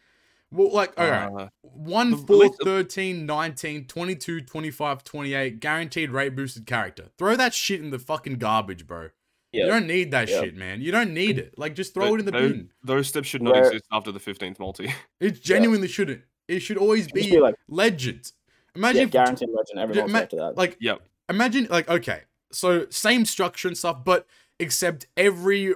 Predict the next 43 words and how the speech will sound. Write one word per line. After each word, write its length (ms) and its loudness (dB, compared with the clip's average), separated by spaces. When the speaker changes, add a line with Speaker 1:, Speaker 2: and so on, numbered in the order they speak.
Speaker 1:
multi 440 0
was, 260 -4
had 200 2
a 60 2
guaranteed 560 -2
red. 360 -2
Better 280 4
or 100 4
worse? 520 -4
Speaker 2:
Much 220 -10
better. 280 -16
Speaker 1:
It 80 0
Speaker 3:
Yeah, 80 4
a 40 0
Speaker 1:
would've, 160 6
Speaker 3:
lot 80 0
Speaker 1:
it 80 -16
Speaker 3:
better, 120 2
Speaker 1:
would've 240 2
Speaker 3:
man. 180 0
Speaker 1:
been 100 6
more 160 4
Speaker 2:
Yeah. 80 0
Speaker 1:
akin 560 -6
to, 380 -4
uh, 400 0
French 360 -2
Speaker 2:
It, 60 -6
Speaker 1:
Annie 360 -2
Speaker 2:
it 60 -4
Speaker 1:
in 40 0
Speaker 2:
should 160 -2
have 100 -2
Speaker 1:
that 100 4
Speaker 2:
been, 80 2
Speaker 1:
sense, 200 -2
Speaker 2:
like, 140 -10
Speaker 1:
right? 80 -10
Speaker 2:
after 280 0
the 80 -4
Speaker 3:
Most 160 6
Speaker 2:
fifteenth 200 4
Speaker 3:
of 40 -12